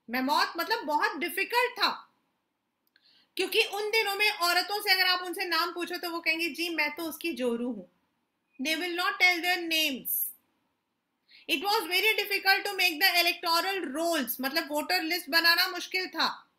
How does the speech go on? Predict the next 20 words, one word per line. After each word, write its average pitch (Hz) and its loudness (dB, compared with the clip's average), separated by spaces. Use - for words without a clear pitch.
उनसे 339 0
पूछा 370 0
जाता 339 4
था, 359 2
"आपकी 349 0
एज 349 -2
क्या 330 4
है?" 349 0
वो 294 -4
कहते 302 0
थे, 370 -2
"मैं 302 4
तो 370 -4
जी 349 -2
जो 320 -4
सावन 311 0
का 349 0
महीना 311 0
था 330 0
उसमें," 330 -2